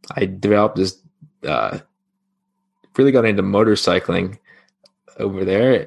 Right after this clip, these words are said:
And, um, it's kind of initially sparked from this, uh, one thousand kilometer trip through, uh, the, the western coast of Italy on, on these massive, uh,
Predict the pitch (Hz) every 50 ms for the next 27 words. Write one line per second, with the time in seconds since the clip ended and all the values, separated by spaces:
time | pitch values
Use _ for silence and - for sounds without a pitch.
0 | - - 98 98 98 98 95 95 95 95 92 - - - - _ _ _ _ _
1 | - 107 110 113 123 151 147 143 143 156 156 147 151 - _ _ _ _ _ _
2 | _ _ _ _ _ _ _ _ - - 120 110 104 101 - - 113 123 131 -
3 | - 110 98 - - - 104 101 101 - - - - 98 92 90 87 - - -
4 | - - _ - 110 107 104 104 104 - - - _ _ - 110 107 107 104 -
5 | - 95 98 98 92 98 95 98 - - - _ _ - - - - 92 92 92
6 | 90 92 - - - - 101 101 - - - - 95 95 95 92 - - - -
7 | - - - - - - - - - 107 - - - - 95 95 101 101 - -
8 | - 98 - - 101 95 - - - 82 87 90 98 104 113 120 123 120 _ _
9 | - - - - _ _ - - - 95 95 95 95 92 - - - 95 95 98
10 | 98 - 95 95 98 98 101 - - - - - 90 92 95 - - - - -
11 | - - - -